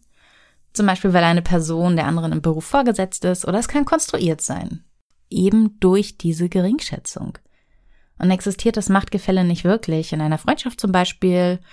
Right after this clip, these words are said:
oder in einer Beziehung, dann ist es jetzt Zeit, etwas daran zu ändern, sofort Stopp zu sagen.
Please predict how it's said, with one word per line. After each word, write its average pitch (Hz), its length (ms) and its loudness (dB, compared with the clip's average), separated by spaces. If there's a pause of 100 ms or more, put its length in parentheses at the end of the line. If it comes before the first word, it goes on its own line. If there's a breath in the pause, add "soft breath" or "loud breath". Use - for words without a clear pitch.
(140 loud breath)
oder 175 220 2
in 160 60 -2
einer 156 180 -2
Beziehung, 208 580 0 (720 soft breath)
dann 208 160 -2
ist 196 100 -4
es 170 200 -6
jetzt 170 380 -2
Zeit, 151 420 0
etwas 151 260 -6
daran 143 340 -4
zu - 220 -6
ändern, 135 560 -4
sofort - 340 -6
Stopp 170 240 0
zu - 120 -4
sagen. - 340 -12